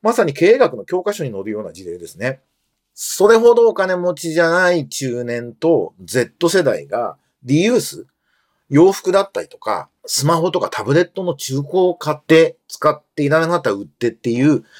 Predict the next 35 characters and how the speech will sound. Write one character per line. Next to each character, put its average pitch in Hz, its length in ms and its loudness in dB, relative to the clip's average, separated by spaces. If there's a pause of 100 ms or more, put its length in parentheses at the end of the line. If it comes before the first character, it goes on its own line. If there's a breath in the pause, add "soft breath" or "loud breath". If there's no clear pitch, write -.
(140 soft breath)
そ 214 180 4
こ 226 140 6
で 247 100 4
す 226 120 -10
ご 175 140 0
く 104 200 -16 (160)
儲 120 260 -6
け - 160 -16
て - 140 -20
い 71 100 -20
て 165 240 0
集 143 220 -4
客 - 240 -18
を - 120 -20
上 - 100 -20
げ - 60 -16
て - 100 -18
る 80 140 -20
っ - 40 -20
て - 80 -20
話 - 220 -20
な - 60 -20
ん - 40 -20
で - 40 -20
す - 100 -12
よ 151 60 0
ね。 165 120 2
リ 127 140 -2
ユ 147 100 4
ー 190 40 2
ス - 280 -12
っ - 20 -20
て - 80 -20
い - 40 -20
う。 - 20 -20